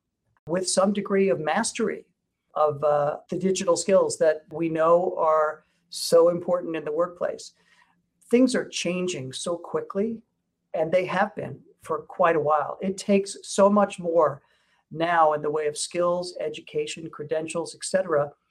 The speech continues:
for someone to be considered at an entry level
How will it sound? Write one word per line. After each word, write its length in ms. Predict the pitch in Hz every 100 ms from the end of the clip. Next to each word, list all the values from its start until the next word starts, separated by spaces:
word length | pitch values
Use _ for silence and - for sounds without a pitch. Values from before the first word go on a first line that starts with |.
| _ _ _
for 680 | - - 170 160 160 160 - _
someone 540 | - - 185 196 190 185
to 460 | - 175 165 160 - _ 151
be 140 | 175
considered 760 | - 147 - - 226 185 151 -
at 180 | 156 160
an 160 | 160 - -
entry 400 | 190 202 196 165
level 560 | 156 202 - 139 -